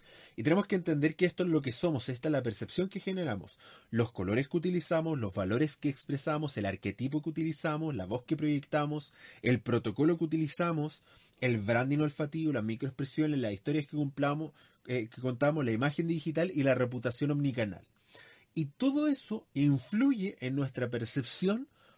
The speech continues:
como vendedores. Y deberíamos tenerlo tremendamente bien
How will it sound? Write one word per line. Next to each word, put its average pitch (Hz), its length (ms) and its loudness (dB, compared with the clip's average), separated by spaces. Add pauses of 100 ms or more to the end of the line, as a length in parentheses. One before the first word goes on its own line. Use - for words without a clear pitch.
(140)
como 143 240 6
vendedores. 127 680 2 (120)
Y 233 320 0 (440)
deberíamos 120 800 2
tenerlo 104 600 -2 (420)
tremendamente 156 1120 2
bien 135 460 0